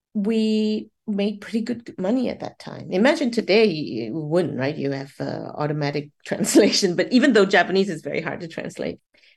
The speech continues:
But after a few years, I thought, "Okay, now I have, I'm, like, thirty-one or two or something like that,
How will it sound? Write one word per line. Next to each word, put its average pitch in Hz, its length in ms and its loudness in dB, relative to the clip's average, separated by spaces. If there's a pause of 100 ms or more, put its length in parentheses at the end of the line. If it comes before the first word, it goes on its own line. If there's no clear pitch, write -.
(260)
But 254 320 6
after 269 340 -2
a 247 60 0
few 226 220 -4
years, 240 580 -2
I 175 80 -6
thought, 175 400 -4
"Okay, 220 400 2
now 156 320 -4
I 180 160 -4
have, 175 720 -4 (440)
I'm, 170 240 -8
like, 156 280 -10
thirty-one 170 1600 -8
or 165 60 -12
two 165 340 -12
or 196 240 -8 (580)
something 147 320 -10
like 190 200 -14
that, 202 200 -10